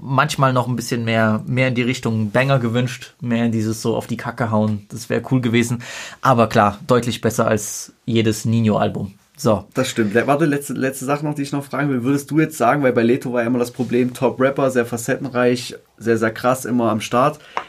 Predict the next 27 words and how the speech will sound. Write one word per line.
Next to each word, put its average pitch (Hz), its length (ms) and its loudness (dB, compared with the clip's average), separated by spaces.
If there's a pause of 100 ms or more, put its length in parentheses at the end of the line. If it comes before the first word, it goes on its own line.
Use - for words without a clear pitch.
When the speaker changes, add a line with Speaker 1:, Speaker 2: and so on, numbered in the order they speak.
(240)
Speaker 2:
Nie 147 360 2
aber 143 260 4
so 139 100 -2
ein 127 60 -6
bisschen 151 260 -2
so 139 80 -2
diese 127 280 -2
Schwelle 127 480 2
überschritten, 123 640 0
sodass 120 180 2
man 123 100 0
sagt, 120 240 2
er 107 60 -6
ist 120 160 -6
zum 131 80 0
Beispiel 117 300 0
so 117 100 0
dieser 113 480 0 (220)
Hingucker-Star 117 880 0
der 107 320 0
Zeit, 110 520 -2
Niska, 113 640 0
Nino 113 560 2 (500)
Speaker 1:
Dafür 135 260 2
Speaker 2:
und 143 60 4
so - 60 0
weiter. 131 280 4